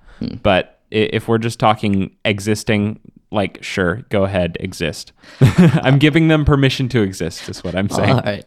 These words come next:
Speaker 1: Uh, I like how you're like, "My friends and family and the people of the world." So, like, your friends and family aren't
Speaker 2: I'm a very
Speaker 1: citizens of
Speaker 2: self-centered
Speaker 1: the world.
Speaker 2: person, Josh. You should
Speaker 1: Hmm.
Speaker 2: know this.
Speaker 1: All right. Um,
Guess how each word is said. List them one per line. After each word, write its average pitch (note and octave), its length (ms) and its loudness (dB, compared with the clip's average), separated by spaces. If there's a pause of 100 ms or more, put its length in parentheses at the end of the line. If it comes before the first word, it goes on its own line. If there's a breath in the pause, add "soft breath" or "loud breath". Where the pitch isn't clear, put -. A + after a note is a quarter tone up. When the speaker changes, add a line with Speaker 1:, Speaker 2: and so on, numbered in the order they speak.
Speaker 1:
Uh, - 240 -4
I B2+ 120 -4
like E3+ 200 -2
how A#2+ 160 -2
you're A2 280 0
like, G2 260 -2
"My A#2+ 160 0
friends D#3+ 400 -2
and B2+ 180 0
family A#2+ 440 0
and F#3 200 0
the E3 60 2
people G#2+ 400 -2
of G2 60 -10
the F2 100 -2
world." D2+ 340 -6
So, A2+ 220 -2
like, G#2 240 -2
your A2 80 -4
friends A#2 260 -2
and G#2 140 -4
family F#2+ 300 -4
aren't F#2 240 -6
Speaker 2:
I'm C3+ 180 4
a D#3 80 4
very C#3+ 300 4
Speaker 1:
citizens A2 240 2
of - 60 -10
Speaker 2:
self-centered G2+ 260 2
Speaker 1:
the E2+ 80 -4
world. F2 160 0
Speaker 2:
person, E2+ 160 -8
Josh. F#2 340 -10
You F#2+ 60 -4
should - 160 -2
Speaker 1:
Hmm. - 20 0
Speaker 2:
know F2 160 0
this. - 380 -8
Speaker 1:
All D3+ 80 -2
right. G#2 320 0 (160)
Um, A#2+ 560 2